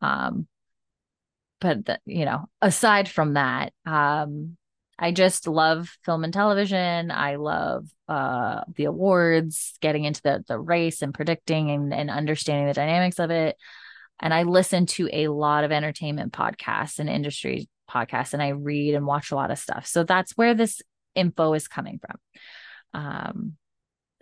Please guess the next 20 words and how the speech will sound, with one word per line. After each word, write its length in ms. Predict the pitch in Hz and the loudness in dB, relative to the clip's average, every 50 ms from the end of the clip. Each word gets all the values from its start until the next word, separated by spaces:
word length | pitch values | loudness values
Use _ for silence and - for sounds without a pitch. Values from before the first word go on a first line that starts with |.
| _ | _
I'm 340 | - 151 156 151 151 160 165 | -6 -4 -2 0 0 2 4
not 220 | 160 151 156 156 | 6 6 6 6
a 100 | 156 151 - - | 4 2 0 -4
compl-, 460 | - - 165 156 147 - - _ - | -4 -2 -2 -2 -2 -6 -14 _ -8
I'm 140 | - 160 160 | -4 -2 2
not 220 | 160 156 - - | 2 2 2 2
completely 480 | - 175 165 - - 165 156 - 160 156 | 0 -2 -2 -2 -2 -2 -2 0 -2 -2
clear 400 | 147 - - 160 151 151 156 156 | -4 -2 -2 0 2 4 4 4
on 160 | 120 147 147 | 4 4 2
a 40 | 143 | 0
f-, 140 | - - - - _ | -4 -8 -16 -20 _
quite 240 | _ - - 156 147 | _ 0 0 2 2
a 60 | 147 | 0
few 280 | - - - 151 151 151 | -2 -2 -2 0 0 -2
things. 420 | - - 170 160 160 170 175 165 | -2 -2 -2 0 0 0 -2 -2
There's 340 | - 156 151 151 147 - - _ | 0 0 0 -2 -4 -8 -8 _
definitely 460 | - 151 143 - - 160 147 151 151 | -4 -4 -4 -4 -4 -4 -2 -2 -4
some 220 | 143 - 147 151 147 | -4 -2 -2 -4 0
gray 240 | 143 143 147 143 143 | 2 2 4 4 4
area 480 | 147 143 143 143 143 143 143 143 143 | 4 4 4 4 4 4 4 4 0